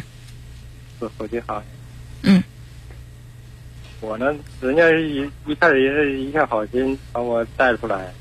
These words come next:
Speaker 2: 嗯。
Speaker 1: 所以就是帮一些忙啊什么的。虽然主要是现在眼神不好，就修手机修不了。
Speaker 2: 哦。
Speaker 1: 就是做一些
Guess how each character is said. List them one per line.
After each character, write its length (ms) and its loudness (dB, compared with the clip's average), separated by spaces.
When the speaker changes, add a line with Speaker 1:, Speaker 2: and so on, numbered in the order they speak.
Speaker 2:
嗯。 240 8
Speaker 1:
所 80 -12
以 300 -8
就 120 -4
是 320 -4
帮 240 4
一 60 0
些 80 4
忙 260 4
啊 140 4
什 80 -6
么 80 -8
的。 160 -16
虽 100 6
然 280 6
主 60 6
要 80 10
是 260 8
现 80 6
在 80 8
眼 220 6
神 180 4
不 100 4
好， 240 2
就 80 -2
修 120 2
手 120 4
机 220 4
修 80 4
不 80 2
了。 280 2
Speaker 2:
哦。 220 6
Speaker 1:
就 100 -2
是 180 2
做 220 6
一 80 2
些 600 4